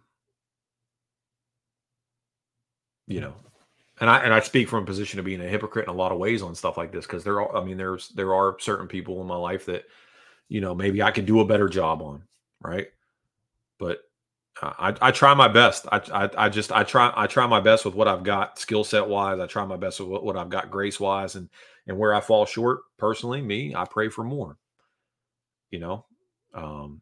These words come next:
and some days I have it. Some days I've got extra to, to s-, share. And sometimes, some days I fall short. I fall real short. But, um, you know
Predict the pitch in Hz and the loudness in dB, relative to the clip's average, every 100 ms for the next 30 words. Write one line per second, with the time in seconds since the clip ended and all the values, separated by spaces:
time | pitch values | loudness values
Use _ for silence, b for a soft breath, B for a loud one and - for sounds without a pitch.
0 | _ _ _ _ - - 117 127 117 110 | _ _ _ _ -10 2 4 6 4 4
1 | 117 113 76 - 101 104 101 92 95 92 | 4 2 0 -8 -6 -2 -2 -2 -4 -4
2 | - 90 - 80 80 - - 87 - _ | -4 -8 -8 -12 -14 -16 -12 -12 -12 _
3 | - - - - - 92 110 - 101 110 | -14 -8 -8 -8 -4 -2 -2 -4 -6 -4
4 | 107 - - 113 135 123 123 135 123 143 | -6 -6 -8 -6 -4 -6 -4 -4 -2 -2
5 | 135 - - 117 113 127 131 85 - _ | -4 -4 -6 -4 -2 -4 -6 -10 -12 _
6 | b b b b b b _ - 95 92 | b b b b b b _ -6 -2 -2
7 | 80 76 73 69 _ _ _ _ _ _ | -4 -12 -16 -18 _ _ _ _ _ _
8 | _ _ _ _ _ _ _ - 92 76 | _ _ _ _ _ _ _ -8 -6 -6
9 | 73 | -12